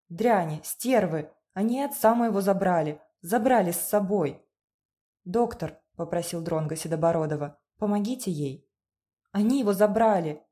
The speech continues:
продолжала кричать Ингрид, уже не глядя на него. Дронго печально отвернулся.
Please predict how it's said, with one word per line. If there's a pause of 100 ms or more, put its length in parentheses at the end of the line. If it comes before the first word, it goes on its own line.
(340)
продолжала
кричать
Ингрид, (120)
уже
не
глядя
на
него. (600)
Дронго
печально
отвернулся.